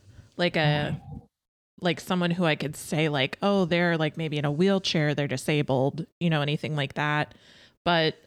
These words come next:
I did see a lot of older folks, like, people, like, my parents' age voting, um,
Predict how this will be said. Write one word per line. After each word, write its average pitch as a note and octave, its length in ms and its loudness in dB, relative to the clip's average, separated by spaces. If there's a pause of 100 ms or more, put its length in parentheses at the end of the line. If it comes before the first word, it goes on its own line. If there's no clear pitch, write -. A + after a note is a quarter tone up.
I F3 100 0
did E3+ 220 0
see E3 200 0
a D#3+ 80 4
lot D3+ 200 2
of C#3+ 200 -2
older G3+ 300 2
folks, - 520 -2
like, D3 220 0
people, D3+ 280 -2
like, D3 180 0
my D3 120 -2
parents' D#3 420 -2
age F3+ 300 -2
voting, F#3+ 480 0 (560)
um, C#3+ 420 -4